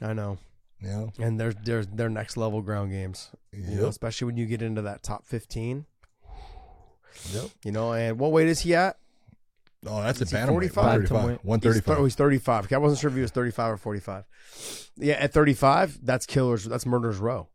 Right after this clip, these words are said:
Speaker 1: That,
Speaker 2: Mm-hmm.
Speaker 1: like, we've said, we've said this repeatedly over and over, and we're gonna continue to say it. This is the best weight class in, in the sport of M M A right now.
Speaker 2: Yep.
Speaker 1: Hands down across every promotion, this is the best weight class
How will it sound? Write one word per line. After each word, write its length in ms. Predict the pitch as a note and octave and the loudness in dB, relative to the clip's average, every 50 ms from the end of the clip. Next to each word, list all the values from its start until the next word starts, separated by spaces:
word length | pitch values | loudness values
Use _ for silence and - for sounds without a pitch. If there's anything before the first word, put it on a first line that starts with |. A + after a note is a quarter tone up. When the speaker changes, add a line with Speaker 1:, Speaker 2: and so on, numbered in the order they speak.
| _ _ _ _ _ _ | _ _ _ _ _ _
Speaker 1:
That, 180 | - B2 C3 F2+ | -6 -4 -4 -2
Speaker 2:
Mm-hmm. 120 | F2 E2+ | 0 2
Speaker 1:
like, 100 | A2+ B2 G#2+ | 2 0 0
we've 180 | A#2 B2+ A#2+ - | 0 -4 -4 -2
said, 240 | - C3+ C3+ A2+ A#2 | 0 0 0 0 0
we've 140 | B2 A2+ - | -4 -4 -2
said 240 | - C3+ B2 B2 A#2+ | 0 0 0 0 -2
this 180 | B2 - - | -4 -6 -6
repeatedly 480 | B2+ G#2+ - B2 A#2+ A#2+ A#2+ A2+ B2 A2+ | -6 -4 -2 -2 0 0 0 -2 -2 0
over 260 | A#2+ A#2+ A#2+ A#2 A#2+ | 0 0 2 2 2
and 80 | A#2 A#2+ | 2 4
over, 220 | B2 B2 B2 B2+ | 4 4 2 2
and 100 | B2 A2+ | 0 0
we're 60 | G#2+ | -2
gonna 120 | A2+ A2 G#2+ | -4 -4 -6
continue 300 | - - A#2 A2+ A#2 A2+ | -8 -8 -8 -6 -6 -6
to 60 | G2 | -6
say 120 | - C3 B2+ | -4 -6 -6
it. 100 | G2+ G2+ | -6 -8
This 120 | A2+ G#2 | -10 -8
is 40 | - | -6
the 80 | - A2 | -6 -4
best 300 | F#2 A#2 B2 A#2+ - - | -4 -2 -4 -4 -4 -6
weight 180 | B2 A#2+ B2+ | -8 -8 -8
class 320 | - - C3 A#2+ A#2+ A#2+ - | -6 -4 -4 -4 -4 -6 -8
in, 380 | - A#2+ A#2 A#2 A#2 A#2 A2+ - _ _ _ - | -6 -4 -4 -2 -4 -4 -6 -8 _ _ _ -6
in 220 | C3 C#3 C3+ C3+ C3 | -4 -2 0 0 0
the 60 | C3 | -2
sport 320 | - - - C3 B2+ B2 | -4 -2 0 2 2 2
of 80 | A#2+ A#2 | 2 0
M 80 | A2+ A2+ | 0 0
M 80 | A2+ | 0
A 120 | A#2 A2+ A2 | 0 0 0
right 180 | A2 G#2+ - | 0 -2 -2
now. 260 | - G2 F2+ D#2+ E2 - _ _ _ _ - | -4 -8 -10 -12 -14 -18 _ _ _ _ -6
Speaker 2:
Yep. 120 | F#2+ G#2+ - | -6 -2 0
Speaker 1:
Hands 520 | C3 C3+ C#3 C#3+ C#3+ C#3+ C#3 B2+ - - - _ - A#2 | 2 4 4 4 4 4 2 -2 -6 -8 -12 _ -10 -4
down 360 | B2 B2 B2 B2 B2 B2+ B2+ | -4 -2 -2 -2 -2 -4 -6
across 460 | A#2 - - B2 A2+ A#2 A#2+ A#2 - - - | -8 -6 -2 0 2 2 0 -2 -4 -6 -4
every 240 | C3+ B2+ B2 C3+ A#2+ | -2 -2 -2 -2 -4
promotion, 560 | - C#3+ C3 A#2+ A#2+ A#2 - - B2+ B2 - - - - - - - | -2 -2 0 0 0 0 0 -2 -4 -4 -4 -6 -14 -20 -18 -12 -8
this 180 | A#2 G#2+ A2 | -6 -6 -4
is 120 | A#2+ A#2+ G#2+ | -4 -4 -4
the 100 | B2+ A#2 | -4 -2
best 280 | A2 B2 B2 - - - | 0 0 -2 -2 -4 -4
weight 180 | B2 A#2 A2 - | -4 -6 -4 -4
class 440 | - B2+ A2+ A2 G#2+ G#2+ - - | -4 -2 -2 -2 -2 -6 -8 -12